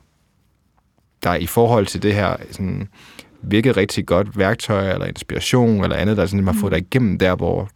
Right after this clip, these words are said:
Speaker 1: det, det, du har gået igennem her de sidste tre-fire måneder?
Speaker 2: Altså, jeg har jo gået hos en, øh, en psykoterapeut, hvor vi ligesom har fået,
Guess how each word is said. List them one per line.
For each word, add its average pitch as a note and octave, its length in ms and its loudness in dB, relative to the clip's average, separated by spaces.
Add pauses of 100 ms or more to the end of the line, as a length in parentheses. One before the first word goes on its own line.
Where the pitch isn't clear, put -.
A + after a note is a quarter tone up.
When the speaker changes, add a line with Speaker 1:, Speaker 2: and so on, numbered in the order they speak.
(120)
Speaker 1:
det, G2 120 -4 (280)
det, G#2 120 0
du G#2 60 2
har F#2 100 2
gået E2+ 140 2
igennem F#2 260 0
her F#2+ 140 0
de G2 100 -2
sidste F#2+ 380 -6 (220)
tre-fire G2 300 -2
måneder? G2+ 260 -2 (1300)
Speaker 2:
Altså, E3+ 220 0
jeg E3 220 2 (640)
har F3+ 120 0
jo F3 100 0
gået G3 220 6
hos G3 220 2
en, E3+ 160 0
øh, D#3+ 440 2
en E3+ 100 -2
psykoterapeut, E3+ 760 0
hvor D#3+ 100 0
vi D#3+ 100 0
ligesom D#3 260 2
har D3+ 100 2
fået, D3 480 0